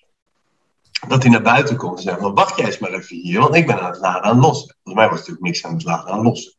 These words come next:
want dat zou je dan moeten kunnen zien. En, en dit zie ik ook in organisaties. Dus steeds vaker,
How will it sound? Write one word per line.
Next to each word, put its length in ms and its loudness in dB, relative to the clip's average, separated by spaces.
want 280 -10
dat 140 -12
zou 140 -10
je 60 -14
dan 100 -6
moeten 220 -8
kunnen 200 4
zien. 200 -8
En, 220 2
en 160 4
dit 180 0
zie 160 -4
ik 180 2
ook 160 4
in 160 -2
organisaties. 880 0
Dus 200 -8
steeds 400 -2
vaker, 640 -2